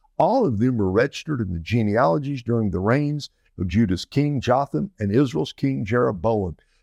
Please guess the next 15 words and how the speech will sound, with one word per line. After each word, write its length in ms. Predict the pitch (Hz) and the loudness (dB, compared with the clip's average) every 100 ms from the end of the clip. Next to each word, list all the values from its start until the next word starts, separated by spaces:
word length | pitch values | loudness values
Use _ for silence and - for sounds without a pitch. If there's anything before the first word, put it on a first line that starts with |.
| - | -2
The 100 | 117 | 0
descendants 580 | 110 - 180 196 190 - | 2 0 0 0 -2 -2
of 120 | 92 | 0
Reuben 340 | 123 156 165 | 2 2 -2
and 100 | 170 | -2
Gad 260 | 113 104 104 | 0 2 2
and 140 | 98 | -2
half 300 | 82 160 202 | -2 0 0
the 80 | - | -4
tribe 360 | - 185 180 156 | -2 0 2 0
of 100 | 131 | -4
Manasseh 500 | 139 151 165 - 110 | -4 -2 -4 -4 -4
had 160 | 104 - | -4 0
forty-four 440 | 185 175 - 135 | 2 2 0 -4
thousand 460 | 127 113 110 104 | 0 2 0 0